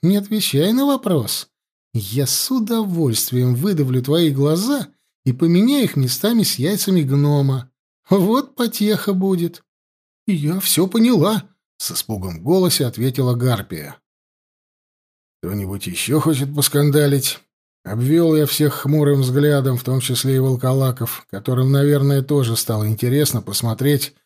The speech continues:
на раздачу люлей. Я специально натянул на себя гневную маску рассерженного начальника, чтобы окончательно установить свой авторитет, показав всем, что наказывать буду очень строго.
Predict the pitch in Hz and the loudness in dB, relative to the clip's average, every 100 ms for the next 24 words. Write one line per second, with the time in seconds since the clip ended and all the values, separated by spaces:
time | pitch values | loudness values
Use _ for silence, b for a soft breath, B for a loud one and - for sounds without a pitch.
0 | _ - 123 123 117 113 117 - 110 120 | _ -2 0 2 0 0 -2 -2 0 2
1 | 120 110 76 - _ _ _ _ _ - | 2 0 -4 -14 _ _ _ _ _ -10
2 | 110 180 180 - 131 131 143 160 131 98 | -4 -2 -2 -4 -6 -2 0 2 0 2
3 | 120 123 131 151 135 110 - 110 160 123 | 0 0 0 2 2 0 -2 -2 -2 0
4 | 123 156 147 131 113 113 156 - 98 90 | 0 2 2 2 0 0 -2 -4 -6 -10
5 | 90 - 127 110 110 110 107 107 120 - | -6 -4 -2 -2 -2 -2 0 0 -2 -2
6 | 120 98 82 82 78 - _ _ _ - | -4 -4 -8 -12 -14 -16 _ _ _ -12
7 | 95 110 110 120 120 143 151 139 117 117 | -6 -4 -2 0 0 2 2 2 0 0
8 | - 127 127 127 117 - 120 101 - 98 | 0 0 2 2 0 0 -2 -4 -6 -8
9 | 98 147 170 151 143 147 139 147 139 - | -6 0 0 0 -4 -2 0 0 0 -2
10 | - 135 123 - b _ - - 120 151 | -2 0 0 -4 b _ -14 -6 -6 -4
11 | 117 143 165 165 143 151 160 156 - 165 | -4 -2 -2 -2 0 0 2 0 -2 -2
12 | 160 107 92 - 120 120 85 80 73 | -2 -2 -4 -4 0 0 -2 -6 -16